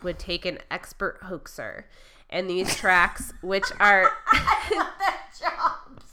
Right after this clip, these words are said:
Speaker 2: so much.
Speaker 1: I'm an expert hoaxer.
Speaker 2: <laughs>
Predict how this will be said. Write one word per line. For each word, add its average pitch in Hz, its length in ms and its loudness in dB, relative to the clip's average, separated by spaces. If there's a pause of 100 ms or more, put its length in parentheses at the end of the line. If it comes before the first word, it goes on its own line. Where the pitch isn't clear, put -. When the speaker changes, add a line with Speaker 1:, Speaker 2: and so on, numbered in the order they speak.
Speaker 2:
so 339 340 0 (340)
much. - 320 -4 (200)
Speaker 1:
I'm 247 220 -2
an 339 100 -2 (100)
expert 208 600 -4 (140)
hoaxer. 339 760 -2
Speaker 2:
<laughs> - 40 -16